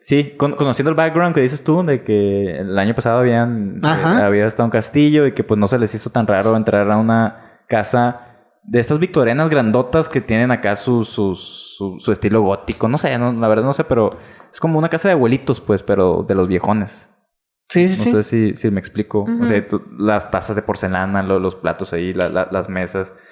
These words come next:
Speaker 1: Este, y pues los, los manes van, <laughs> están haciendo como que un recorrido de la casa, así como que, "Oye, muy, muy chido esto, eh. Ah, mira, un fantasma ahí, qué, qué buena producción", y
Speaker 2: Sí,
Speaker 1: todo
Speaker 2: es como
Speaker 1: eso.
Speaker 2: de que, "Ah, había alguien, no mames",
Speaker 1: Ajá.
Speaker 2: y,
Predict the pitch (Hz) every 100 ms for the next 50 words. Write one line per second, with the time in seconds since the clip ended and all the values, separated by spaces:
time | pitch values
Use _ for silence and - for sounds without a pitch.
0 | - _ _ _ _ _ 101 95 - -
1 | 98 92 - 107 - 98 95 95 - 101
2 | 104 98 110 117 117 117 120 123 - -
3 | - - - - 123 123 143 156 147 143
4 | 156 165 127 135 156 131 - 123 147 143
5 | 139 170 143 196 254 220 202 190 196 -
6 | 180 165 175 175 160 165 175 226 233 208
7 | 170 170 196 190 190 190 156 180 180 139
8 | 123 131 156 160 127 101 - 110 226 202
9 | 220 226 220 214 202 165 175 202 196 202
10 | 208 196 190 202 208 - 196 214 185 170
11 | 160